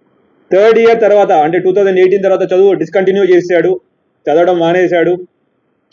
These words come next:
ఆ విషయం ముందు డ్రగ్స్కి అలవాటు పడుతున్న విషయం కొంచెం లేట్గా తెలిసేసరికి వాళ్ళ మదర్ వచ్చి ట్రై చేసింది,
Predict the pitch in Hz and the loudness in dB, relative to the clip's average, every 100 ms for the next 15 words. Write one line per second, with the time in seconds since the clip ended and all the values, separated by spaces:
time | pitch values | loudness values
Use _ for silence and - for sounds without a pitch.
0 | _ _ - 139 - 143 170 180 185 220 | _ _ -20 -20 -6 0 2 0 0 0
1 | 196 208 202 185 165 175 - 180 190 202 | 0 2 2 2 0 -2 -2 -2 0 0
2 | 185 190 202 190 180 196 180 175 151 180 | 0 -2 -2 -2 -2 -4 -4 -4 -2 0
3 | 196 185 170 180 180 180 160 143 151 185 | 0 0 0 -2 0 0 0 0 -2 -2
4 | 180 190 165 175 185 180 170 202 | -2 -4 -2 0 0 -2 -6 -6